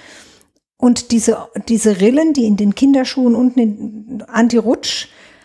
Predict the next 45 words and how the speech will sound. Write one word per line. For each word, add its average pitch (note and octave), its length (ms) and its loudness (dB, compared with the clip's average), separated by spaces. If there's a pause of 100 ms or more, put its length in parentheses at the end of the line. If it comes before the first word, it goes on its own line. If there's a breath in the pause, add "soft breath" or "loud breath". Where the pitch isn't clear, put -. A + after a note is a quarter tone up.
(160 soft breath)
aber G#3+ 160 0
es G#3+ 160 -2
hat B3+ 180 -2
halt A3 240 -4
wunderschön G#3 540 0
ausgesehen. F3 580 -4
Und F3+ 120 -6
die G#3 100 0
hatte A3+ 200 -4
ich - 100 -4
jahrelang A#3 520 2
in A3+ 100 4
meiner G3+ 260 2
Toilette G#3 400 0
hängen F3+ 340 -2
und F#3+ 140 0
hab G#3 160 -4
diesen A3 200 0
Spruch - 300 -2
dazu, G3+ 420 -4 (1000 loud breath)
"Der G3+ 80 2
Geist, G3+ 380 0
der A3+ 100 -2
allen G#3 180 0
Dingen G#3 220 2
Leben G3+ 280 0
verleiht, F#3+ 600 0
ist - 240 -6
die G3 80 -2
Liebe G3+ 300 0
von G#3 240 2
Zhu A3+ 280 0
Li." G#3+ 360 0 (1000)
Und E3+ 160 4
jeder, G3+ 280 4
der G#3 220 2
sich G#3 200 -4
diese G3+ 180 -2
Platten G#3+ 360 -2
angeguckt D#3+ 500 -6
hat, - 60 -12
hat - 140 -4
gesagt, - 160 -16
"Oh, - 120 -20
wo - 100 -20